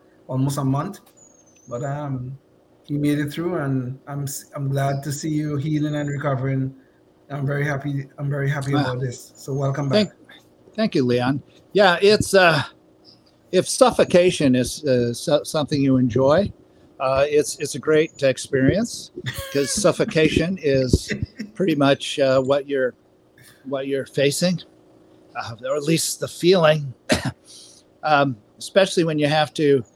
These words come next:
Speaker 2: you know, use the toilet, whatever the toilet may be. It could be a urinal, could be a, uh, uh, <clears throat> what you call it, next, a toilet right next to you. Uh, so, uh,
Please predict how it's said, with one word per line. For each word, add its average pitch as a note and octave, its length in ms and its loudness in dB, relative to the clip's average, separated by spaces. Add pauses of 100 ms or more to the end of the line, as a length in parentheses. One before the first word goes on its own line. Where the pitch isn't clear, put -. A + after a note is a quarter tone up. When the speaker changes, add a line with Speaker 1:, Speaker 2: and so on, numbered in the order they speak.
(420)
Speaker 2:
you C#3+ 100 -4
know, C3+ 320 2
use D3 380 -2
the C3 160 -4
toilet, D#3+ 540 2 (920)
whatever C3 300 -4
the A2+ 140 -12
toilet C3 440 0
may A#2 160 -8
be. B2+ 240 2
It - 80 -10
could C#3+ 160 -2
be C3 140 4
a A#2+ 40 0
urinal, C3+ 480 2 (520)
could C#3+ 120 -4
be B2+ 180 0
a, G#2+ 180 -4 (840)
uh, G#2+ 220 -14 (1800)
uh, - 260 4 (480)
<clears throat> - 400 -20
what C#3 160 -8
you - 80 -18
call A#2 240 -8
it, A2+ 80 -14 (300)
next, C3+ 420 -4
a C3 140 0
toilet D3 360 2
right B2+ 200 -2
next C3+ 260 -6
to B2+ 60 -6
you. A2+ 100 -6 (640)
Uh, B2 360 -4
so, C#3+ 400 2 (920)
uh, C3+ 320 -6